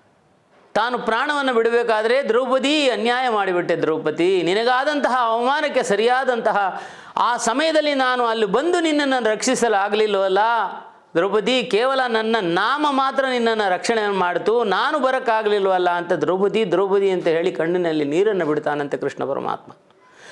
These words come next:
ಅಂತಹ ಕರುಣವಂತ, ಕರುಣಿ, ಅವನ ಕಾರುಣ್ಯವನ್ನು ಹೇಳಿ ತೀರದು. ಅದನ್ನ ಕೃಷ್ಣ ಪರಮಾತ್ಮ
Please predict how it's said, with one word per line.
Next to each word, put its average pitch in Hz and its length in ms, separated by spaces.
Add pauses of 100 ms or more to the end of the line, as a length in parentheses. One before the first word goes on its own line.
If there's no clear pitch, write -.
(220)
ಅಂತಹ 262 600
ಕರುಣವಂತ, 254 500
ಕರುಣಿ, 180 680 (800)
ಅವನ 190 220
ಕಾರುಣ್ಯವನ್ನು 226 680
ಹೇಳಿ 208 360
ತೀರದು. 214 480 (420)
ಅದನ್ನ 262 360 (680)
ಕೃಷ್ಣ 196 320
ಪರಮಾತ್ಮ 226 560